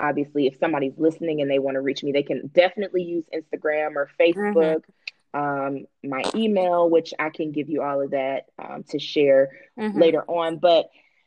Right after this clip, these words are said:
Speaker 1: the process really just kinda depends on what the client is in need of. Um,
Speaker 2: Okay.
Speaker 1: so my very first client, I think we worked together for eight months before
Speaker 2: Mm-hmm.
Speaker 1: she was like, "Okay, I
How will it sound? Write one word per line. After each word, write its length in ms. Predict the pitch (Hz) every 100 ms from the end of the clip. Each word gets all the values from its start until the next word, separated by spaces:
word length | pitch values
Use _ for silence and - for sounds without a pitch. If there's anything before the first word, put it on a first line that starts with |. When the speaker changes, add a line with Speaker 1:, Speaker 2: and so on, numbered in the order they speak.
| _ _ _ 202
Speaker 1:
the 80 |
process 640 | 202 247 262 311 349 311 233
really 360 | 202 233 262
just 200 | 208 220
kinda 260 | - 233 226
depends 600 | 190 180 214 202 208 -
on 240 | 175 170 165 151 160
what 340 | 165 165 - _ _ _ _ -
the 200 | 156 160
client 580 | - 175 160 160 156 - _ -
is 200 | 156 151
in 320 | 143 139 139
need 260 | 143 117
of. 340 | - 69 - -
Um, 180 | 180 185
Speaker 2:
Okay. 300 | 147 147 -
Speaker 1:
so 440 | 185 165 156 156 151 _ -
my 280 | 165 185 214
very 280 | 220 220 214
first 260 | 190 180 -
client, 540 | - 175 165 160 - _ _ _ _ _ _ _ _ -
I 120 | 160 - -
think 180 | 190 - - -
we 220 | 170 185
worked 400 | 170 170 - -
together 540 | 156 160 156 160 156 -
for 220 | 156 - -
eight 240 | 151 147
months 480 | 147 143 143 220 285 _ 190
before 420 | 170 196 165 165
Speaker 2:
Mm-hmm. 100 | 175
Speaker 1:
she 140 | 175
was 140 | 156 151
like, 300 | 151 147 147
"Okay, 340 | 151 151 147 143
I 140 | 139